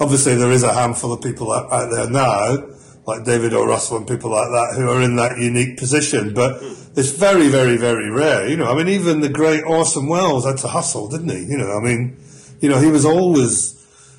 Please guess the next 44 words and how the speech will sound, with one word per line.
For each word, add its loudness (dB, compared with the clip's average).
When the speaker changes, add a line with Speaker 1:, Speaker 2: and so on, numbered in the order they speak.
Speaker 1:
in 0
the -2
throes 2
of -2
a -2
project -2
falling 0
apart 0
and -6
stuff -4
like -2
that -6
because -6
of, -8
he -10
couldn't -6
get -4
the -6
money -2
together. -6
You 0
know, 0
I 0
mean, 2
that's 0
just, -6
that's 0
the 2
nature 0
of 0
the -4
job, 2
really, -2
I -2
think -10
now. -4
It -6
really 0
is, 0
and -10
probably 0
always -2
has -2
been. -10